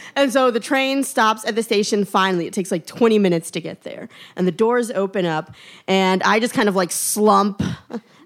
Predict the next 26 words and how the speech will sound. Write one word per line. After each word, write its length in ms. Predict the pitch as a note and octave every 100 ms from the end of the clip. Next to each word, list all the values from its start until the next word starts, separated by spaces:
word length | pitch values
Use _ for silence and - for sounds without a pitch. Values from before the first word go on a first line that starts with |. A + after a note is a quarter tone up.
| -
out 280 | G3 G3+
onto 320 | - F#3+ G3 G3
the 140 | F#3+
platform, 840 | G#3 F#3 F3 G#3+ A3+ G3 F#3+ G3 - _ _ _ _ -
still 260 | - A#3
holding 300 | A3 A3+ A3+
all 200 | G#3 G3+
my 120 | G#3 G3
stuff, 280 | F#3+ G#3 G#3
and 80 |
I 80 | G3
can't 260 | F3+ A3+ A3+
move, 160 | A3
and 100 | F#3+
people 200 | G3 B3
are 60 | A#3
just, 120 | G#3
like, 200 | G3+ F#3 -
awkwardly 460 | F3+ G#3 G3+ F#3
stepping 500 | G3 F#3 F3+ F#3+ F#3
around 540 | - F#3+ E3+ F3 F#3 F#3+
me, 240 | F#3 F3+
trying 300 | F#3 E3+ F3
to 60 | F3
get 140 | F3
out. 420 | E3 D#3+ E3 D#3